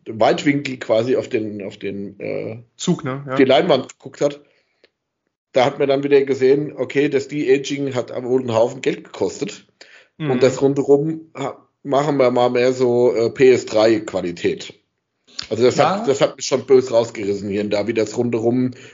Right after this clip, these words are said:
Speaker 1: optisch ausgesehen hat und wie, welche schlechten C-G-I-Effekte da verwendet wurden. Das war schon, pff. Aber es,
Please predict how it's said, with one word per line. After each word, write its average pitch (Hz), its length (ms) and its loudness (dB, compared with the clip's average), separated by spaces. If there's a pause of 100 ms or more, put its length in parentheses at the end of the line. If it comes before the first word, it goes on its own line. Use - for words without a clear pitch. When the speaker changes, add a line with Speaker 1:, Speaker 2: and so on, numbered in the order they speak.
(100)
Speaker 1:
optisch 139 380 -2
ausgesehen 117 580 -2
hat 110 220 -2
und 110 260 -10
wie, 120 160 -6
welche 113 220 -2
schlechten 120 420 -4
C-G-I-Effekte 113 840 -2
da 104 140 2
verwendet 107 520 0
wurden. 104 440 -2 (420)
Das 123 80 -8
war 113 120 4
schon, 104 560 0
pff. - 300 -18 (400)
Aber 117 200 2
es, 123 140 -2